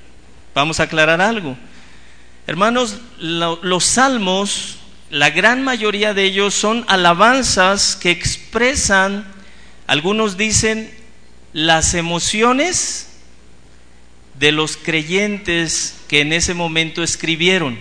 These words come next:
Escúcheme, póngame atención, por favor. Quiero decirles algo, el corazón de los escritores de los salmos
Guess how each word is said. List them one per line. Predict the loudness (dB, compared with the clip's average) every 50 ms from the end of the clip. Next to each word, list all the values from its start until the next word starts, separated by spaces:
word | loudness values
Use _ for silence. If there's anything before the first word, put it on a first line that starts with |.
| -8 -6
Escúcheme, | -6 -6 -6 -4 -4 -2 -2 0 0 0 0 0 -2 -4 -8 -8
póngame | -6 -4 -2 -2 0 0 0 0 0
atención, | -2 -2 -2 -2 -2 -2 0 2 2 2 2 0 -2
por | -4 -4 -4
favor. | -2 -2 -2 0 2 2 0 0 0 -2 -10 -14 -18 -18 -20 -20 -20 -20 -20 -20 -18 -18 -18 -18 -18 -18 -18 -20 -20 -20 -20 -20 -20 -20 -20 -20 -16 -6 2
Quiero | 2 4 4 6
decirles | 6 4 4 4 2 0 0 0 0 0 0 2 2
algo, | 4 4 4 2 0 -4 -6 -6 -6 0
el | 2 2 2 2 0 -2
corazón | 2 4 6 6 6 6 4 4 2 2 2 2 0 2 2
de | 2 2
los | 2 2 -4 -2 -2
escritores | -2 -4 -4 -6 -4 -6 -6 -2 0 0 0 2 0 0 -2 -2 -6 -8 -8 -12 -14 -16 -16 -18 -14 -6
de | -4 -4
los | -2 -2 0
salmos | 4 6 6 6 4 2 -2 -4 -4 -6 -6 -10 -12